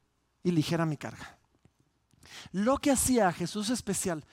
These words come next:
no era que tuviera un yugo. Lo que hacía a Jesús especial era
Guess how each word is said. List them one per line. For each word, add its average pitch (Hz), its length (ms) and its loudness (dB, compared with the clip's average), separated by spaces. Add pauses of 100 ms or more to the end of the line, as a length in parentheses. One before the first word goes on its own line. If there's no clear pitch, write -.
(160)
no 226 200 -2
era 294 140 2
que 226 100 -4
tuviera 196 220 -2
un 226 80 -4
yugo. 240 320 -2 (1300)
Lo 311 320 4
que 349 100 4
hacía 302 320 4
a 226 60 4
Jesús 208 340 -4
especial 254 480 0 (140)
era 262 280 2